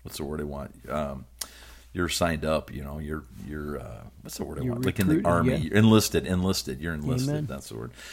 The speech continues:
Speaker 1: Here's, here's something I've done too. You know, we get all these callers calling all the time. "Do you wanna buy windows? You know, you want your grass fertilized?" All that kind of stuff. And, and there's a few times, I don't do it always, but sometimes we're just aggravated, you know, and we just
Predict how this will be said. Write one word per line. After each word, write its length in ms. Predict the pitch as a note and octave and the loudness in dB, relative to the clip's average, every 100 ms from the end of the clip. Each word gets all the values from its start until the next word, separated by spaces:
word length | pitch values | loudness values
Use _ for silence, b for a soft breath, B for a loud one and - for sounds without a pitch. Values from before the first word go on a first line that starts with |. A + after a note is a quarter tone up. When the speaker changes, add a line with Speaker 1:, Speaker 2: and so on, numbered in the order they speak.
| B B | B B
Speaker 1:
Here's, 360 | C3+ D3 - | 6 6 2
here's 300 | - A#2+ C#3 | 0 0 2
something 280 | - A2 F#2+ | 2 2 4
I've 140 | F2+ F2+ | 2 2
done 180 | F2+ | -2
too. 260 | - G#2+ G2 B B B | 2 2 2 B B B
You 100 | A#2+ | 6
know, 80 | A2 | 6
we 100 | A2 | 6
get 100 | A#2+ | 6
all 260 | G#2+ A#2+ C3+ | 8 8 6
these 220 | A#2+ - | 2 0
callers 720 | - - F2+ F#2 D2+ C2+ - | 0 6 8 8 4 -2 -6
calling 360 | - E2+ E2 D#2 | 0 2 2 0
all 160 | D#2+ | -2
the 60 | D#2+ | 0
time. 260 | E2 D#2 C#2+ | 0 0 -2
"Do 60 | |
you 80 | E2 | 0
wanna 160 | F2+ F#2+ | 2 6
buy 220 | F#2+ F#2+ | 6 6
windows? 680 | F#2+ F#2 F2 D2 C#2 B1 - | 4 2 4 2 0 -6 -4
You 140 | E2 | -2
know, 60 | D#2+ | 0
you 160 | E2+ F2+ | 0 2
want 140 | F#2+ | 2
your 100 | F#2+ | 2
grass 380 | E2+ F#2+ F#2+ F#2 | 4 6 6 4
fertilized?" 600 | F2 D2+ D2 C#2 C2+ D#2+ | 0 0 0 0 -2 0
All 100 | D#2+ | 0
that 100 | E2 | 0
kind 160 | D#2+ D#2 | -2 -4
of 60 | |
stuff. 560 | - D#2 - - - - | 0 -2 -2 -12 -16 -2
And, 240 | G2 G2+ - | 4 4 4
and 100 | G2 | 4
there's 160 | G#2+ G#2+ | 4 4
a 60 | |
few 200 | G2 B2 | 4 4
times, 220 | A#2 G2+ F#2+ | 6 6 6
I 80 | |
don't 180 | F#2 G#2+ | 4 4
do 100 | A2 F#2+ | 4 6
it 20 | |
always, 440 | F2+ G#2 F2+ D#2 | 8 8 6 2
but 260 | - E2+ - | -2 -2 0
sometimes 400 | - B2+ B2+ G#2 | 0 2 4 4
we're 100 | G2+ | 2
just 180 | E2+ - | 0 0
aggravated, 640 | F#2 G2+ F2 E2+ E2 E2+ | 2 2 2 2 2 0
you 80 | F2 | 0
know, 160 | E2+ F2 | 0 2
and 100 | F2+ | 0
we 60 | |
just 220 | E2 F2+ | 0 -2